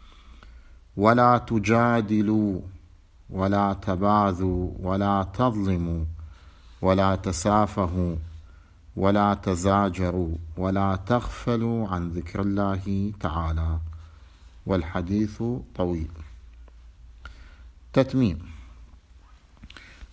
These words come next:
المفطرات إنما تفسد الصوم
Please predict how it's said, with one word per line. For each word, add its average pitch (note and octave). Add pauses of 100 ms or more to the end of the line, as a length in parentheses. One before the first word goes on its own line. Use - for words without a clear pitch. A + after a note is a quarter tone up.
المفطرات C3+ (1300)
إنما A2+
تفسد A2+
الصوم G#2+